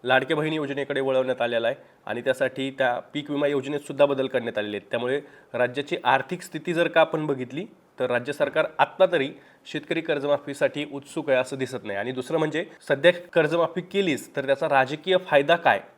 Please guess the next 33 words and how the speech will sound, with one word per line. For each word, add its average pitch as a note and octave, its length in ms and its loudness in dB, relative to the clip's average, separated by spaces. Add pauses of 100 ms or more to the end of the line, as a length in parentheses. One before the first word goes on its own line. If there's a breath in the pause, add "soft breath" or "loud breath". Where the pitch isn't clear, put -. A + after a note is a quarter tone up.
(120)
हा C3 140 2
सगळ्यात D#3+ 360 0
महत्त्वाचा B2+ 420 -2
प्रश्न A#2+ 300 -6
आहे. F#2+ 100 -4 (240)
कारण A#2+ 160 -2
की C#3 220 -4 (380 loud breath)
निवडणुकीच्या D#3+ 560 2
पूर्वी C#3+ 380 -2
ज्या C3+ 340 4
जोमानं C#3 520 2 (500 soft breath)
महायुती D#3 380 0
सरकार C#3 400 4
शेतकऱ्यांना C3+ 460 2
कर्जमाफी C3 520 -2
करू C3 260 0
असं A#2+ 240 -2
म्हणत C#3+ 220 -2
होतं, E3 240 -4 (200 loud breath)
ते C#3+ 80 0
जर C#3+ 120 0
का D3+ 120 2
आपण D#3 220 2 (220)
निवडणुकीच्या D#3 520 -2
नंतर D3+ 280 0
बघितलं A#2+ 440 -4
तर B2+ 60 -4
तो C3+ 200 -2
जो, C#3+ 160 -2
जो C3+ 160 -4
काही D3 180 -2
जोरकसपणा C#3+ 580 2
होता C3 280 -2